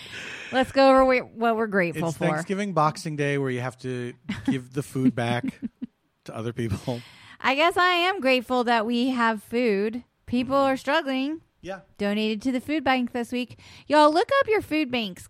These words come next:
Speaker 1: and I'll tell you why. Not just that people are needing them right now, but, like, they're kind of amazing.
Speaker 2: Mm-hmm.
Speaker 1: Like, they are efficient, and they're good at distribution,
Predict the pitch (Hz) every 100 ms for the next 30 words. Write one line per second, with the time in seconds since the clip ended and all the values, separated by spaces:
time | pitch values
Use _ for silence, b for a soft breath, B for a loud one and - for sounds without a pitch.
0 | - 254 294 285 359 349 285 240 208 165
1 | 160 - _ _ _ _ _ _ _ _
2 | _ - 269 294 320 302 254 220 185 247
3 | 226 214 202 180 185 b b b - 208
4 | 220 240 214 180 160 160 156 165 165 160
5 | 165 - b b - 214 220 - - b
6 | 190 254 233 214 - 254 320 339 320 226
7 | 196 180 233 196 - 65 - 117 113 135
8 | 175 B 202 240 202 240 254 240 220 226
9 | 214 - 208 - 240 254 294 294 285 -
10 | _ _ _ b b b _ - 208 202
11 | 185 185 175 165 160 208 220 190 202 -
12 | 196 202 240 - 247 240 233 233